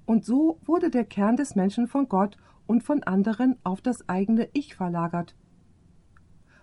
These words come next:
Mit anderen Worten, das Herz des Menschen wurde verdorben und geistlich krank. Und als Ergebnis des Zustandes des menschlichen Herzens widerspiegelte nun sein Verhalten den Zustand seines Inneren.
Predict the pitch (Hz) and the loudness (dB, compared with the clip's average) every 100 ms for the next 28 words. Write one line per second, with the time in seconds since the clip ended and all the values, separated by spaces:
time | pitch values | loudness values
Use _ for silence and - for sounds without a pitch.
0 | - 208 - 185 208 247 233 233 254 285 | -4 -2 0 0 2 2 2 2 2 2
1 | 277 - - _ - _ 202 196 190 190 | 2 0 -16 _ -20 _ -4 -2 -2 -2
2 | 226 - 254 247 311 - 202 - 208 240 | -2 -4 -2 0 0 0 -2 0 -2 -2
3 | 214 254 - 285 311 185 185 - - 262 | -2 -2 0 0 2 0 -2 -12 -2 -2
4 | - 185 180 - 247 233 - 254 277 - | 0 -2 -4 -2 -6 -6 -4 -2 -2 -6
5 | _ - _ - _ - - - - - | _ -20 _ -20 _ -20 -20 -20 -20 -2
6 | 262 - 202 208 - 185 202 320 247 202 | -2 0 -2 -2 -4 -2 0 2 2 0
7 | - 180 - 311 359 - 175 185 220 - | 0 -6 -2 -2 0 0 0 0 -2 -6
8 | - - - 180 170 180 180 - 220 233 | -18 -20 -10 -8 -2 0 0 -2 -2 0
9 | 202 254 349 214 254 - - _ _ _ | 0 0 -2 0 0 -2 -16 _ _ _
10 | - 320 294 196 196 196 233 285 302 294 | 0 2 2 0 -2 0 0 0 0 0
11 | 262 262 311 285 202 185 196 220 - 277 | 0 0 -2 -2 -2 -2 0 0 0 -2
12 | 302 190 170 - 220 208 - 180 185 220 | -2 -4 -6 -2 -4 -4 -6 -2 0 -2
13 | - 294 359 202 175 | -2 -2 0 0 -2